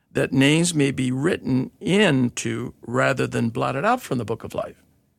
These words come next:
Revelation seventeen, eight and nine, for instance. "The beast that you saw was and is not, and is about to rise from the bottomless pit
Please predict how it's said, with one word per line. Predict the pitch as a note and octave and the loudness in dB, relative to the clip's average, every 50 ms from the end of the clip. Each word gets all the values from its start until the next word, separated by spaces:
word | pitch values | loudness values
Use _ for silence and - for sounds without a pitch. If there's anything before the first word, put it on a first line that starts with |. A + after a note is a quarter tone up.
| _ _ _ _ _ _ _ _ _ - | _ _ _ _ _ _ _ _ _ 2
Revelation | C3 C3+ D3 D3 D3 D3 D3 C#3+ - D3+ C#3+ | 4 4 6 6 4 4 4 4 4 4 4
seventeen, | - - - D#3 D3 D#3 D#3 C#3 - D#3+ D3+ D3 | 4 4 4 4 4 2 0 0 0 2 2 2
eight | D3 D3 - | 2 0 0
and | - C#3+ | 2 2
nine, | D3 D3 D3 C#3+ B2+ A#2+ | 4 4 4 4 2 2
for | - - - | 0 -2 -6
instance. | A2 - - - - - - - - - _ _ _ _ _ _ _ _ _ _ _ _ _ _ _ _ _ _ | -6 -4 -4 -4 -4 -6 -12 -14 -16 -18 _ _ _ _ _ _ _ _ _ _ _ _ _ _ _ _ _ _
"The | - A2 | -4 -2
beast | G#2 G#2+ C3 C#3 F3 G3+ G#3 - - | 0 2 4 4 4 4 4 4 4
that | - B2+ - | 2 2 2
you | - C#3+ D3 | 2 2 4
saw | - - - D#3+ C#3 C#3 D3 D3 | 4 4 4 4 4 4 4 2
was | C#3 B2+ B2 B2 B2+ B2 B2 B2 - - | 2 2 0 2 2 0 0 0 -2 0
and | - A#2+ B2+ | 0 0 2
is | B2+ C3 E3 | 2 2 2
not, | E3+ D3+ C3+ A#2 A#2 B2 - - - - _ _ - | 2 4 4 4 2 0 -2 -6 -14 -20 _ _ -2
and | C3 B2+ | 0 2
is | C3 A2 | 2 2
about | B2+ A2 G#2 B2 C3 D#3 - | 0 2 2 2 2 2 2
to | - F3 | 0 0
rise | E3 D3 C#3 B2+ C3 C3+ C3 A#2+ | 2 4 4 4 4 4 2 2
from | - - B2+ A#2+ | 0 0 0 -2
the | A#2 | -2
bottomless | A2+ A2 A#2 A2+ A#2+ C#3+ C#3+ C#3+ D#3+ D#3 - | -2 0 0 2 2 2 2 0 0 0 0
pit | - - - B2 A#2 - - - | -2 -2 -2 -2 -2 -2 -4 -10